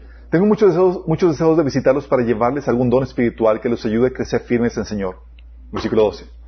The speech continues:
"Cuando nos encontremos, quiero alentarlos en la fe, pero también me gustaría recibir aliento de la fe de ustedes". Fíjate la humildad de Pablo.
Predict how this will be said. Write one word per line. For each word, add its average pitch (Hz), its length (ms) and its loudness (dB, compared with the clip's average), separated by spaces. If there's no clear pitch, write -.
"Cuando 143 260 0
nos 143 120 -4
encontremos, 151 560 -2
quiero 208 380 4
alentarlos 151 720 0
en 135 100 0
la 123 120 0
fe, - 460 -2
pero 123 160 2
también 123 280 0
me 143 60 0
gustaría 120 400 -2
recibir 107 320 -6
aliento 101 560 -8
de 101 100 -8
la 92 60 -10
fe - 120 -12
de 90 60 -8
ustedes". - 540 -20
Fíjate 277 340 -2
la 208 100 0
humildad 147 280 -2
de 160 80 -6
Pablo. 175 220 -6